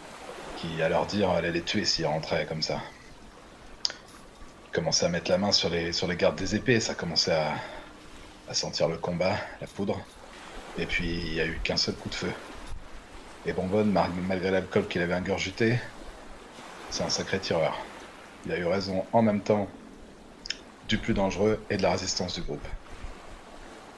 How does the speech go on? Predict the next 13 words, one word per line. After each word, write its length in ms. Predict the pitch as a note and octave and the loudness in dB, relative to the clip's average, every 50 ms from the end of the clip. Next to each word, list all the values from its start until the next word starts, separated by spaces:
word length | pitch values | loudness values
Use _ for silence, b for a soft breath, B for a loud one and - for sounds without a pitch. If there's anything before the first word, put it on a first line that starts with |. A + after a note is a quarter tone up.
| - - | -12 -8
Du 80 | - F2 | -8 -4
coup, 280 | - - G#2+ A2 A2+ A#2 - - - - | 0 4 6 6 6 4 2 -4 -6 -6
ils 220 | - - - - | -6 -6 -4 -2
se 100 | - - | 0 0
sont 100 | - D#2+ | 0 0
chiés 160 | D2 - - E2 | 0 -2 -2 -2
dessus, 300 | - - - F#2+ G2 F2+ - - - | -2 -2 -2 -2 -2 -4 -6 -8 -8
ils 60 | - | -8
nous 160 | F2+ E2+ - E2+ | -6 -6 -4 -4
ont 20 | |
donné 200 | E2 E2 E2+ E2 | -4 -4 -2 0
la 100 | D#2 D#2+ | 0 0
chevalière, 480 | - - E2+ E2 D#2+ D#2 E2 E2 D#2 | 0 2 2 2 2 2 2 0 0